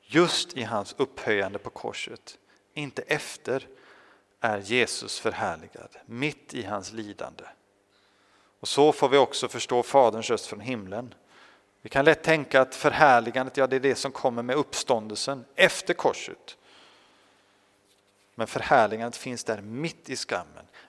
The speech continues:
mitt i lidandet, mitt i det som för världen och världens makter ser ut att vara ett nederlag. Därför fortsätter Johannes bara några verser efter vår lösning med att kommentera fortsättningen av profetian från Jesaja.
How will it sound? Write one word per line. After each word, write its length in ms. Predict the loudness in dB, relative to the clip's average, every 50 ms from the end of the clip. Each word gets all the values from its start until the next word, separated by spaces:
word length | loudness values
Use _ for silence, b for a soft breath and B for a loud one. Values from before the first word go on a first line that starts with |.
| B _
mitt 420 | -4 -2 -2 -2 -2 -6 -6 -6
i 80 | -4 -2
lidandet, 560 | -2 -2 -2 -4 -6 -8 -10 -10 -12 -16 -18 -20 _ B B B
mitt 420 | _ -4 -2 -2 -2 -2 -6 -8 -2
i 120 | -2 2
det 160 | 2 2 2
som 180 | 2 -2 -4 -4
för 140 | -2 -2 0
världen 560 | 2 2 2 4 2 0 -2 -4 -8 -8 -10 B B B B B B B
och 200 | -8 -4 2 4
världens 380 | 6 6 6 4 2 -4 -8
makter 560 | -4 0 0 0 0 -2 -10 -10 -8 -6 -6 -4
ser 240 | -4 -6 -6 -6
ut 240 | -8 -10 -12 -12 -14
att 120 | -14 -6 -2
vara 240 | 0 0 0 -2
ett 80 | -4 -8
nederlag. 960 | -10 -10 -8 -8 -8 -8 -10 -12 -12 -10 -8 -8 -6 -8 -10 -12 -16 -20 -20 b b b b b b b b b b b b b b b b b b b b b b b b b _ _ _ _
Därför 380 | 8 8 8 8 6 0 -6
fortsätter 480 | -4 -4 -4 -4 -4 -4 -6 -4 -2 -2
Johannes 340 | 0 0 -2 -2 -4 0 2
bara 160 | 2 2 2
några 220 | 0 -2 -2 0
verser 360 | 0 0 0 0 -2 -2 -2
efter 240 | -2 -2 -4 -6 -8
vår 100 | -8 -4
lösning 420 | -2 -2 -2 -2 -6 -10 -12 -12 -10
med 100 | -10 -10
att 180 | -10 _ B B B B B B
kommentera 560 | -10 -8 -8 -8 -10 -8 -6 -4 -2 -2 -2
fortsättningen 600 | -2 -4 -8 -10 -8 -8 -8 -8 -8 -8 -8 -8
av 60 | -8
profetian 560 | -6 -8 -10 -12 -10 -10 -10 -10 -8 -10 -10 -12
från 140 | -14 -14
Jesaja. 400 | -12 -12 -10 -10 -10 -12 -12 -16